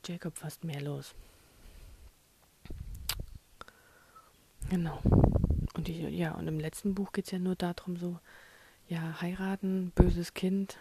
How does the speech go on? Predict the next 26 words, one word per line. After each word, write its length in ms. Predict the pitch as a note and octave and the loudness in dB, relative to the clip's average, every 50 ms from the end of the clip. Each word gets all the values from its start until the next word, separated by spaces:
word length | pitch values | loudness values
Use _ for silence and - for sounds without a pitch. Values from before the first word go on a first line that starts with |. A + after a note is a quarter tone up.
| - - | -6 -2
Mutter 260 | F3+ F3+ - F#3 F3 | -2 0 2 0 0
stirbt 420 | - - - F#3 F#3 F#3 - - - | 0 0 0 0 0 6 6 6 6
halb 260 | G3 G3 G3 F#3+ - - - - - - - - - - - - - - - - _ - - - - | 6 0 -2 -4 -8 -18 -20 -20 -20 -20 -20 -20 -20 -20 -20 -20 -20 -20 -20 -20 _ -20 -12 -2 0
und, 380 | A3 G3+ F3+ F3+ F3 E3+ - | 2 2 2 2 -2 -2 -2
ähm, 220 | - F3+ F3 F3 E3 | -4 -2 -4 -4 -4
dann 160 | - F#3 F3 E3+ | -4 -4 -2 -2
die 160 | F3 E3+ E3 | -4 -2 -2
Volturi, 560 | F3 E3+ E3 - - G3 G3+ G3+ G3 G3+ G3 | -2 -2 -2 -2 0 0 0 2 0 -2 -2
also 200 | F3+ F#3 F3 E3+ - | -4 -4 -6 -6 -2
irgendwie 280 | - F#3+ F3+ F3+ F3+ F#3 | -2 -2 0 0 -2 -2
ist 160 | E3+ - - | -4 -4 -6
da 60 | E3+ | -6
immer 300 | - - E3 D#3 F3 G3 | -4 -4 -4 -2 -2 0
nur 420 | G3+ A3 A#3+ B3 B3+ C4 C4 C4 B3+ - - - - - - - - - - - - - - - - - - _ _ _ _ - - - - - - - - - - - D3+ - - - | 2 2 2 2 2 0 -2 -6 -10 -12 -18 -20 -20 -20 -20 -20 -20 -20 -20 -20 -20 -20 -20 -20 -20 -20 -20 _ _ _ _ -20 -20 -20 -20 -10 -2 -2 -2 -2 -2 -14 -14 -16 -16 -10
Zampano. 640 | - - G#3+ A3 G3+ G3+ F#3+ F3 E3+ D#3+ D#3 D#3 D#3 - - - - | -4 0 2 2 4 2 2 2 2 0 -2 -2 -6 -8 -2 6 10
<laughs> 840 | - - - - - - - G#3+ F#3 - - - - - - - | 10 12 12 12 10 10 4 -2 -4 -8 -12 -14 -14 -14 -10 -4
Und 120 | - F3+ F3+ | -2 -2 0
am 120 | F3 F3 | 0 -2
Schluss 340 | - - G#3 A#3 B3+ A#3+ - - - | -2 2 2 2 2 2 -2 -8 -4
aber 260 | - G#3+ G3+ G#3 G#3 | -2 -2 0 0 0
so 120 | G3+ G3+ G3+ | 0 -2 -2
die 140 | G3+ G3+ | -2 -4
Sachen 380 | G3 - G3+ F#3+ - G#3 G3+ G3 | -6 -6 -8 -8 -6 -6 -6 -4
so 100 | F#3+ G3 | -4 -6
von 240 | F#3 - F#3+ F#3 F3+ | -6 -4 -6 -4 -2
wegen, 260 | F#3+ F#3+ F#3+ G3 | -2 -2 -2 -2